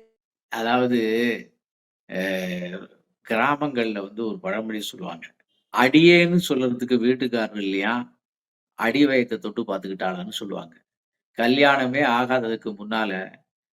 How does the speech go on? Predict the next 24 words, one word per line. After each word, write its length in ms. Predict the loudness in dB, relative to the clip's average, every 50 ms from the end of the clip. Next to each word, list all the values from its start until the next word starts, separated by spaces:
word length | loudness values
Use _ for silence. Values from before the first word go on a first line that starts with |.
| _ _ _ -8 -6
அ, 840 | -4 -2 -2 -2 -2 -2 -2 -2 -2 -2 -4 -6 -8 -8 -10 -12 -14 _ _ _ _ _
நாங்கள் 680 | -2 -2 -2 0 0 -2 -2 -2 -2 -2 -2 -2 -4 -2 0
கன்சீவ் 460 | 0 0 0 0 0 2 2 4 4 4
ஆவது 420 | 2 2 0 -2 -4 -6 -6 -8
எப்போது 400 | -8 -6 -2 -2 0 0 0 -2
என்று 580 | -4 -4 -6 -6 -4 -2 -2 -2 -4 -6 -10 -8
பேசியது 420 | _ -2 -2 -2 -2 -2 -2 -4 -4
போல, 340 | -2 -2 -2 0 -2 -2 -4 -8 -12 -16 -18 -20 _ _ _ _ _ _ _ _ _
இவங்க 340 | -4 -2 0 0 0 2 0
வந்து 260 | 0 0 2 2 2 4 4 4 2 2 0 -4 -6 -8 -12 _ _ _ _ _ -16 0 4 6
டீலிமிட்டேஷன் 760 | 6 6 6 4 2 0 2 2 2 2 2 0 -4 -8 -8
பத்தி 280 | -8 -4 -2 0 0
என்னென்ன 600 | 0 0 -2 -4 -4 -4 -2 -2 -2 -2 -2 -2 -2
பாராமீட்டர்ஸ்னு 840 | 0 2 2 4 2 2 0 -2 -2 -2 -2 -2 -2 -4 -6 -4 -4
அரசாங்கம் 640 | -2 -2 -2 -2 -2 -2 -2 -4 -4 -4 -6 -8 -10 -10 -8
சொல்லாதப்ப, 640 | -8 -4 -2 -2 -2 -2 -4 -10 -8 -6 -6 -6 -6 -10 _ _ _ _ -20 -20 _ _
அதை 280 | -2 -2 2 2 2 2
பற்றி 280 | 2 0 0 0 0
நிறைய 360 | 0 0 2 2 4 4 2
பேசியாச்சு. 540 | 2 2 0 -2 0 0 -2 -4 -4 -6 -8 -2 2
பார்லிமெண்ட்ல 560 | 2 2 2 2 0 -2 -4 -4 -4 -6 -4
பேசணும், 500 | -2 -2 -4 -4 -4 -6 -8 -8 -6 -4 -2
பார்லிமெண்ட்ல 520 | 0 0 0 0 -2 -2 -6 -8 -8 -8 -8
முடிவாகணும், 680 | -4 -2 0 0 0 0 -2 -2 -2 -4 -4 -4 -6 -8